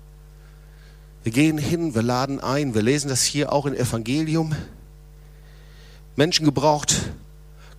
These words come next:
der Herr gebraucht Menschen, um Kranke zu Jesus zu bringen. Manche werden zu Jesus getragen sogar. Und hier steht, der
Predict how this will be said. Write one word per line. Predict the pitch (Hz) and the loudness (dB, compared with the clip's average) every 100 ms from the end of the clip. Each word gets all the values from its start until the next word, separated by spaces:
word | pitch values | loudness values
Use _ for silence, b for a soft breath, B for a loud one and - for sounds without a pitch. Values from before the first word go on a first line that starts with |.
| - | -2
der | 120 | 0
Herr | 147 | 0
gebraucht | 151 139 120 | 2 2 4
Menschen, | 143 170 - | 2 2 0
um | 123 | -2
Kranke | - 165 170 170 | -2 -2 0 -2
zu | - | 0
Jesus | 123 151 170 165 - | 0 0 0 0 0
zu | 160 | 0
bringen. | 143 151 165 165 147 - - - - - - b b b b | -2 0 0 -2 -6 -10 -16 -20 -20 -20 -20 b b b b
Manche | 143 170 165 | 2 4 4
werden | 147 156 | 6 6
zu | 147 131 | 4 2
Jesus | 143 165 156 - | 2 4 2 0
getragen | - 123 135 147 175 170 170 165 | -2 -2 0 0 0 -2 -2 -2
sogar. | 160 156 170 170 - - - - - - - - B B B B - | -2 0 -2 -2 -8 -20 -20 -20 -20 -20 -20 -20 B B B B -6
Und | 127 | 0
hier | 185 | 0
steht, | - 180 - B - | 2 0 -2 B -4
der | - | -4